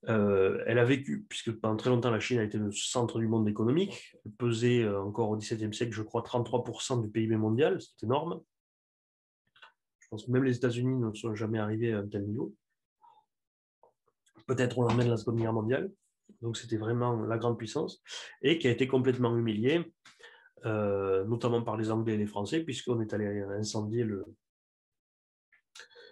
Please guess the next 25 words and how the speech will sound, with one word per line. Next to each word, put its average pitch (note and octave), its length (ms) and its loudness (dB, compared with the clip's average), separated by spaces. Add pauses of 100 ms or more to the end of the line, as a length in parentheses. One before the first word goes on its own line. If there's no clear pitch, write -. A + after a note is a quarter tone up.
(140)
la G#2+ 120 -2
cité - 260 -6
interdite, A2 460 -2 (840)
euh, A2+ 760 4 (480)
pendant A#2 180 2
un G#2+ 40 4
certain A#2+ 200 0
nombre A#2 140 2
de A2+ 60 2
guerres A#2+ 240 0
qu'on A#2+ 120 -2
avait G#2+ 160 -4
menées, B2+ 500 0
et, A2+ 220 0
euh, G2 420 -2
et A2 160 0
ça D#3 180 2
c'est C3+ 160 0
vraiment B2+ 380 0
perçu B2+ 340 -6
comme C#3+ 220 2
le B2 60 4
siècle D#3 360 2
des A#2 140 0
humiliations, C3+ 600 0